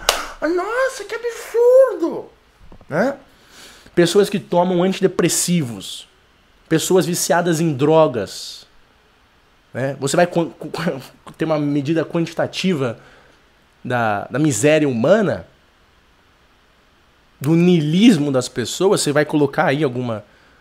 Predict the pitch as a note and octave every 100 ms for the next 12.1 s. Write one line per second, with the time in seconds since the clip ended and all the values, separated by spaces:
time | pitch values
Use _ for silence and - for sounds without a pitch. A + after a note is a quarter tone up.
0 | _ _ _ _ A#2 C3+ C3+ B2+ - C#3+
1 | C#3+ B2+ A#2 B2 A2+ F#2+ - G#3 B3+ -
2 | - - - _ _ _ _ _ _ _
3 | _ - _ _ _ - C#3+ D3+ D#3+ D#3+
4 | D3 C3+ C#3+ E3+ A3+ F3+ D#3 - G3 F3
5 | C#3 F3+ D#3 C3+ C#3+ C3+ C3 - - C3
6 | B2+ C#3 C3 B2 A#2 C3 C#3 E3+ E3+ B2
7 | C3+ C#3+ B2 D3+ C#3 A#2 A2+ - - -
8 | - C3 A#2+ B2+ C3+ E3+ B2+ D#3+ G#3 G#3+
9 | - - A#3+ A3+ C4 A#3 F3 F#3 F3+ D#3+
10 | D#3 F3 D3+ E3 F3 F3 G3 F#3 G3 F#3+
11 | G3 D#3+ F#3+ F#3 - C#4 - - F3+ G3+